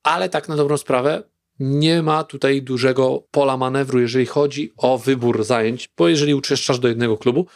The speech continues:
no to najczęściej będą tam jedne zajęcia. Więc trudno jest tak jednoznacznie i ob-, obiektywnie stwierdzić, co tak naprawdę się tam dzieje, jeżeli bierzesz udział tylko w zajęciach jednego klubu i czy to programowanie jest dobre.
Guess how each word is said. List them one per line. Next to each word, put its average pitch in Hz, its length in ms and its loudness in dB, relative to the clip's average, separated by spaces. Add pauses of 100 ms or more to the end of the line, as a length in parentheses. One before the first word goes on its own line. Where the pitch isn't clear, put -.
(220)
no 247 60 -2
to 226 120 2
najczęściej 147 540 0
będą 131 280 -2
tam 127 260 -4 (180)
jedne 120 280 0
zajęcia. 139 440 0 (180)
Więc 143 200 0
trudno 175 280 0
jest 123 160 -4
tak - 180 -2 (320)
jednoznacznie 143 640 0
i 131 60 0
ob-, 123 160 -2
obiektywnie 147 480 0
stwierdzić, 117 540 -2 (100)
co 180 200 0
tak 139 220 -6
naprawdę 131 540 -2 (340)
się - 200 0
tam 123 220 -2
dzieje, 139 440 0
jeżeli 131 380 2
bierzesz 127 260 -2
udział 135 240 2
tylko 131 380 -2
w 120 40 -8
zajęciach 120 360 -2
jednego 120 300 -2
klubu 131 460 0
i 151 220 -2
czy 143 120 -4
to 139 100 2
programowanie 127 600 -2
jest 147 180 0
dobre. 123 260 -2